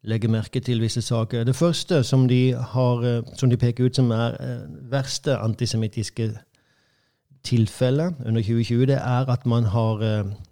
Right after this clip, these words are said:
weaponized, altså man har gjort til et våpen pandemien. Man har gjort, eh, k-, koronapandemien til et våpen mot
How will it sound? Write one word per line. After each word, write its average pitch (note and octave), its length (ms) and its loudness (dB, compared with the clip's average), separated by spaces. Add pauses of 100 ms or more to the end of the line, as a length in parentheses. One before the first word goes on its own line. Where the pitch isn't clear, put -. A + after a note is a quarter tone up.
(340)
weaponized, B2 920 0 (100)
altså G#2 480 0 (420)
man A2 160 0
har A2+ 160 2
gjort B2 400 0
til A#2+ 180 4
et G#2 160 0
våpen B2 760 2 (920)
pandemien. G#2+ 760 0 (360)
Man G#2 80 -4
har A#2+ 80 2
gjort, C3 200 0
eh, A#2 640 0
k-, D#3 280 -10
koronapandemien C3 760 6
til A#2+ 120 0
et G#2 200 0
våpen C#3 420 4
mot B2 520 4